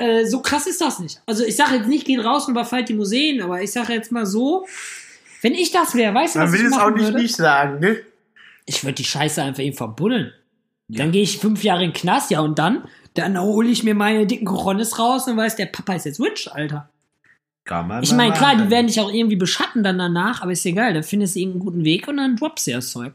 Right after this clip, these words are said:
Speaker 2: Ja, so
Speaker 1: Also,
Speaker 2: so.
Speaker 1: äh, so, ich sag mal, das ist besser, als eine Bank zu überfallen, weil da bist du direkt am Arsch
Speaker 2: Ja,
Speaker 1: wegen
Speaker 2: ja.
Speaker 1: Geiseln und Hicke Hacke. Aber so Museum droppen ist ein Ding, was man nicht machen sollte. Da
Speaker 2: Kann man
Speaker 1: distanziere ich
Speaker 2: machen.
Speaker 1: mich auch von.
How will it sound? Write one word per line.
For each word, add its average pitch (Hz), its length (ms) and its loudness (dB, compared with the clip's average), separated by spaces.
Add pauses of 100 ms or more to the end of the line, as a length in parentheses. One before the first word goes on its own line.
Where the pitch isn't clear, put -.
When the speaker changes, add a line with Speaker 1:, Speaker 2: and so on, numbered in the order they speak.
(100)
Speaker 2:
Ja, 92 500 -4
so 87 80 0
Speaker 1:
Also, 202 180 4
Speaker 2:
so. 208 180 4
Speaker 1:
äh, 190 360 0
so, 220 300 4
ich - 160 -2
sag 233 160 2
mal, 262 180 4
das 226 140 2
ist 202 180 -4
besser, 175 220 2
als 269 100 0
eine 339 80 2
Bank 359 220 2
zu 165 120 -4
überfallen, 127 420 -2
weil 139 100 0
da 143 140 -2
bist 220 240 -2
du - 40 0
direkt 302 200 0
am 285 100 0
Arsch 277 260 0
Speaker 2:
Ja, 226 40 0
Speaker 1:
wegen 202 140 0
Speaker 2:
ja. 160 100 2
Speaker 1:
Geiseln 294 320 2
und 202 160 0
Hicke 190 260 -4
Hacke. 170 320 -4 (580)
Aber 185 280 0
so 175 160 2
Museum 175 500 0
droppen 247 360 0 (800)
ist 160 280 0
ein 185 80 4
Ding, 247 260 2
was 170 180 0
man 196 140 2
nicht 185 160 0
machen 170 280 0
sollte. 165 440 0
Da 220 60 2
Speaker 2:
Kann 165 80 0
man 156 60 -2
Speaker 1:
distanziere 160 420 2
ich 185 80 4
Speaker 2:
machen. 196 60 2
Speaker 1:
mich 240 180 2
auch 247 140 0
von. 269 240 0